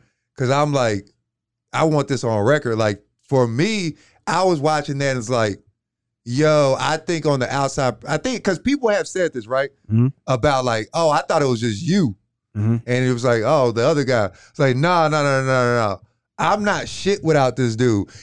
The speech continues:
Speaker 1: Yeah,
Speaker 2: Mm-hmm.
Speaker 1: I can have an individual career. And yeah, we could both, we both have our individual talents.
Speaker 2: Mm-hmm.
Speaker 1: And I think just because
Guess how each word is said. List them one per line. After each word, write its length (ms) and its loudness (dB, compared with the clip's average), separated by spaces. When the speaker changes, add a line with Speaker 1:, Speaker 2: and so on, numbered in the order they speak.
Speaker 1:
Yeah, 280 4
Speaker 2:
Mm-hmm. 80 4
Speaker 1:
I 40 0
can 160 -2
have 260 0
an 60 -2
individual 540 0
career. 420 2
And 100 -2
yeah, 180 2
we 180 0
could 200 -4
both, 320 2
we 140 -2
both 340 0
have 200 0
our 140 0
individual 600 -8
talents. 520 -6
Speaker 2:
Mm-hmm. 220 0
Speaker 1:
And 120 2
I 100 2
think 300 -2
just 220 0
because 680 0